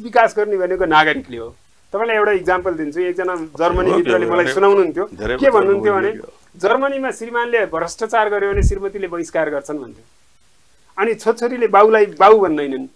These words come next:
Speaker 1: र त्यो मान्छे केही समयपछि, पन्ध्र बिस दिनपछि समाज छोडेर जानुपर्छ भनेर भन्नुहुन्थ्यो। त्यसकारण हामीले एउटा यस्तो व्यवस्था बनाउन पर्यो, पच्चिसजना सरकारले, पच्चिसजना मन्त्रीहरूले मात्रै देश विकास गर्ने होइन।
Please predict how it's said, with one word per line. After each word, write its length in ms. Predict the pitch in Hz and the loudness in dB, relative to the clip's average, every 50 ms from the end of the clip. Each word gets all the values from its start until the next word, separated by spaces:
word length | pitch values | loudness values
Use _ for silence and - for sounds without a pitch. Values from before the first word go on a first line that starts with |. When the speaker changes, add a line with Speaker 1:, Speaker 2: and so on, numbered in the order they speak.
| _ _ _ _ 180 | _ _ _ _ 0
Speaker 1:
र 100 | 214 226 | 2 2
त्यो 260 | 226 - 294 320 311 | 2 2 0 0 2
मान्छे 360 | 277 233 220 214 214 214 214 | 2 0 0 0 -2 -4 -4
केही 280 | 220 - 262 302 311 294 | -4 -2 -2 -2 0 0
समयपछि, 680 | 294 233 226 208 196 185 - 180 180 208 220 220 220 - | 0 0 0 0 0 0 -2 -4 -6 -8 -12 -6 -2 0
पन्ध्र 220 | 214 214 208 208 | 0 2 0 -2
बिस 240 | 202 196 202 165 196 | -4 -6 -10 -12 -10
दिनपछि 380 | 202 196 175 190 180 190 196 | -12 -8 -8 -8 -8 -8 -10
समाज 320 | 185 - 196 190 190 190 190 - | -10 -6 -2 0 0 0 -2 -4
छोडेर 300 | - 180 170 175 175 175 | -6 -8 -6 -6 -6 -6
जानुपर्छ 460 | 160 160 156 160 151 156 151 156 185 | -4 -4 -4 -6 -6 -8 -8 -8 -8
भनेर 280 | 175 151 135 135 135 | -8 -8 -8 -10 -10
भन्नुहुन्थ्यो। 420 | 135 131 127 123 123 123 123 - - - _ _ - - _ _ | -12 -12 -14 -14 -16 -16 -18 -20 -20 -20 _ _ -20 -20 _ _
त्यसकारण 380 | - 262 - - 285 277 277 262 - _ - - _ - - 131 | -14 -6 -2 0 0 2 0 -2 -6 _ -20 -20 _ -8 -2 2
हामीले 420 | 139 147 170 220 262 302 311 320 | 2 4 4 2 2 0 0 2
एउटा 280 | 254 226 233 254 262 254 | 4 4 6 6 6 4
यस्तो 340 | 226 233 247 226 - 330 | 4 2 0 -2 -6 -6
व्यवस्था 420 | 277 220 208 214 226 196 - 254 233 | 0 0 2 2 2 0 0 0 0
बनाउन 340 | 214 208 202 208 208 214 202 | 2 0 0 0 0 0 0
पर्यो, 300 | 180 185 175 185 226 - _ - _ _ _ _ - | 0 -2 -2 -2 -6 -8 _ -20 _ _ _ _ 0
पच्चिसजना 600 | 254 220 - - 349 294 - 302 277 277 269 247 - | 0 2 2 0 0 2 4 2 2 2 0 -4 -4
सरकारले, 520 | - - 233 233 247 247 240 240 240 233 | -2 0 2 4 4 4 4 4 4 2
पच्चिसजना 580 | 214 233 240 247 240 - 311 254 240 277 247 240 | 2 0 -2 -4 -2 -4 -6 -4 -2 -2 0 0
मन्त्रीहरूले 540 | 226 208 214 226 214 240 226 208 202 202 202 | 2 2 0 0 0 0 0 0 0 0 0
मात्रै 240 | 202 196 196 202 190 | 0 0 0 0 0
देश 220 | 185 190 180 - - | 0 -2 -4 -4 -4
विकास 280 | 185 185 190 170 - - | -2 -2 -2 0 0 -4
गर्ने 220 | 175 165 175 170 | -4 -4 -4 -4
होइन। 360 | 151 135 131 131 147 180 156 | -4 -4 -4 -6 -6 -8 -10